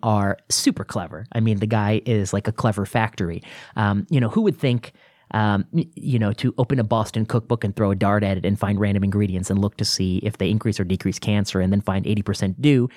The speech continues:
and then conclude that, you know, that likely many of those findings are spurious. I mean, that's a very clever observation that he's made. Uh, you know, the other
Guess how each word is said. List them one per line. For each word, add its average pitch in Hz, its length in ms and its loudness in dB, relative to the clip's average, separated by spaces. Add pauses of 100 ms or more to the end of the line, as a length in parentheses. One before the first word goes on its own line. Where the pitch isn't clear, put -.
(120)
and 117 120 0
then 110 100 0
conclude 117 500 0
that, 110 280 0 (400)
you 127 120 0
know, 101 280 0
that 131 140 -4
likely 127 240 2
many 110 200 4
of 101 80 0
those 95 240 0
findings 101 400 0
are 82 80 -6
spurious. - 580 -6
I 131 60 -2
mean, 113 160 2 (100)
that's 135 200 0
a 117 40 0
very 95 220 -2
clever 98 520 -2
observation 101 580 -4
that - 80 -4
he's 87 140 -6
made. 104 240 -2 (460)
Uh, 110 300 2 (300)
you 135 160 0
know, 90 160 0
the 110 140 2
other 110 200 0